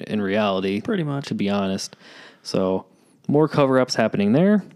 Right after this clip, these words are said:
Speaker 1: Uh, last little bit before we get into surprise topics.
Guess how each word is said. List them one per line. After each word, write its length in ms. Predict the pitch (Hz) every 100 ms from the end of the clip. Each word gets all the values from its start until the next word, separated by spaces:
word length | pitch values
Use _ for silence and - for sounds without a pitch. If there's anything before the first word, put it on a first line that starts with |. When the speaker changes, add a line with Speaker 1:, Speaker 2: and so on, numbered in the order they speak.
| _ _ _ _ _ _ _ _ _ _ - - - _
Speaker 1:
Uh, 200 | 127 127
last 320 | 135 160 170
little 200 | 165 160
bit 260 | 156 160 180
before 260 | 175 - 143
we 120 | 139
get 140 | 135
into 320 | 131 123 135
surprise 380 | 127 - 123 113
topics. 680 | - 139 139 139 135 -